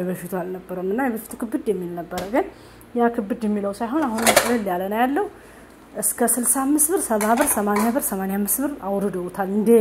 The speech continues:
ፓወር ባንኩ ትንሽና ትልቅነት እና ፓወር ባንክ ራሱ የምትፈልጉ ልጆች ኤክስትራ ነገ ሰዋክ ብትልኩ ታገኛላችሁ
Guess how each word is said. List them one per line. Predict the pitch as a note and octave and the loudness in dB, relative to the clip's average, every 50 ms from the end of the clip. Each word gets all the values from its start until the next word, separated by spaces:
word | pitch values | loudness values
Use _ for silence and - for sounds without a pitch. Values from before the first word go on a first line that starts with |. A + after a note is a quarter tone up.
| G#3 G3+ G3 | 6 4 2
ፓወር | - G3+ F#3+ G3 F#3+ | 0 2 2 2 2
ባንኩ | F#3 G3 G3 F#3+ G3 - | 2 0 0 -2 -4 -6
ትንሽና | - G#3 G3+ F#3+ - G3+ F#3 F#3 F3+ | -4 -4 -4 -4 -4 -4 -4 -4 -6
ትልቅነት | - F#3 E3+ - - - F#3 F3 F3+ F3+ | -6 -10 -14 -12 -12 -10 -8 -8 -8 -6
እና | G#3+ A#3+ C#4+ G4+ - - - - - - - - - - | -4 -4 -4 -4 -6 -10 -20 -20 -20 -20 -20 -20 -20 -4
ፓወር | - A3 G#3+ G#3 G3 | 0 2 2 2 2
ባንክ | F#3 F3+ F3+ - | 0 -4 -6 -6
ራሱ | - F3+ F3 - | -10 -12 -10 -10
የምትፈልጉ | G#3 G3+ - - - G3+ G3+ G#3 A#3 | -10 -12 -10 -8 -8 -6 -6 -6 -6
ልጆች | A3+ A3+ C#4+ C#4+ C#4+ - | -6 -4 -6 -6 -6 -8
ኤክስትራ | F3+ - - - - - G#3+ A3+ | -12 -10 -10 -10 -8 -4 -4 -4
ነገ | G#3 G3 G3 G#3 G#3 | -2 -4 -4 -6 -6
ሰዋክ | - F#3 F3+ F#3 F3 - | -6 -8 -8 -10 -10 -12
ብትልኩ | - G#3+ - - A3+ B3 A#3+ F4 E4+ - - - - - - - - - - - - - - - - - - | -12 -12 -8 -6 -6 -4 -2 -4 -6 -6 -8 -20 -20 -20 -20 -20 -20 -20 -20 -20 -20 -20 -20 -20 -20 -12 -2
ታገኛላችሁ | - A3+ B3 A#3+ A#3+ A3+ G#3+ G3 F3+ F#3 F#3 F3 - - - - - | 2 4 6 6 6 4 4 0 -2 -4 -6 -6 -8 -8 -8 -6 -4